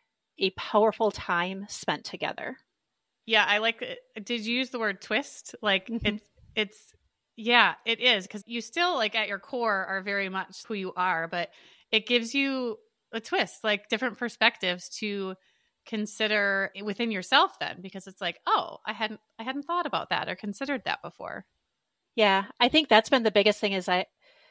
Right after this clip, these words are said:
Speaker 1: you know, there's, there's so much information out there. So I'm always like, I know a lot of times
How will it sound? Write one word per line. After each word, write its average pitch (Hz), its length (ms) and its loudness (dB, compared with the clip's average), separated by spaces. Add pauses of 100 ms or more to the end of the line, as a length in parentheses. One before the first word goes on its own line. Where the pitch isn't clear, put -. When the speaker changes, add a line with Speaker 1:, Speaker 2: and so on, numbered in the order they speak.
(240)
Speaker 1:
you 190 160 -4
know, 175 140 2
there's, 196 500 0 (260)
there's 233 200 2
so 330 120 4
much 320 160 4
information 196 520 2
out 156 180 0
there. 208 300 4
So 214 240 8
I'm 190 180 6
always 185 200 0
like, 170 140 -2 (440)
I 208 100 0
know 233 300 0 (320)
a 202 80 -2
lot 185 100 4
of 180 60 -2
times 185 280 -6